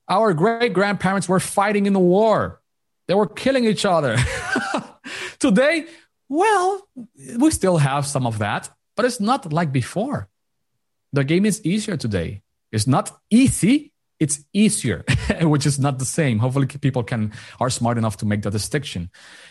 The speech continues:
Anywho, how do you sell? How do you make sure that people pay you for your services? How do you make sure that people are persuaded into trusting you, which is the first step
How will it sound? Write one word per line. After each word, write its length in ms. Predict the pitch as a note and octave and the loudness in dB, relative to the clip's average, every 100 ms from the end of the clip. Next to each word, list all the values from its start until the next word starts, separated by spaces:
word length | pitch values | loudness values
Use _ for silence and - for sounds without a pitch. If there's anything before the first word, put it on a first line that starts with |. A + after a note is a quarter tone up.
| - | -2
Anywho, 400 | E3+ F#3+ A3+ A3 _ _ _ _ _ _ _ _ - | 2 4 2 -4 _ _ _ _ _ _ _ _ -14
how 300 | - A#3 C#4 | -2 -2 0
do 140 | F3 C#3+ | -2 -2
you 160 | B2+ | -2
sell? 440 | A2 - G2+ D#2 - _ _ _ _ _ - | -4 -6 -6 -8 -14 _ _ _ _ _ -16
How 360 | - A#3 A#3+ A#3 | -2 0 2 2
do 120 | D#3 | 2
you 220 | C#3+ D3 | 2 2
make 240 | A#2+ B2+ | 0 -2
sure 240 | - - A2+ | -4 -4 -4
that 140 | A2 | -4
people 260 | B2 - G#2+ | -8 -8 -10
pay 280 | - - G#2 | -10 -6 -4
you 300 | F#2+ E2 - _ - | -4 -6 -12 _ -16
for 180 | - | -6
your 140 | F2+ F2+ | -4 -4
services? 580 | - A2 G#2 - A2+ - - - | -2 -2 -2 -8 -12 -14 -20 -14
How 260 | - A3 B3 | -4 0 0
do 80 | G3+ | 0
you 100 | E3+ | 0
make 160 | E3 | -2
sure 240 | - C#3 C#3 | -2 -2 0
that 220 | B2 - _ _ _ | -2 -4 _ _ _
people 240 | - F#3 F3+ | -4 0 0
are 100 | F#3 | 0
persuaded 800 | - F3 - E3 A3 A#3+ D#3 - _ _ | -2 -6 -2 0 2 0 -4 -8 _ _
into 300 | D#3+ D#3 - | 0 0 0
trusting 540 | D3 - E3 E3 B2 G2+ | -6 -2 -2 -2 -2 -2
you, 100 | F2+ | 0
which 180 | F#2+ A#2+ | -2 -2
is 120 | A#2 | -2
the 100 | A2 | -4
first 440 | - B2+ C#3 - | -4 -4 -4 -4
step 460 | - - C3 - | -6 -4 -4 -6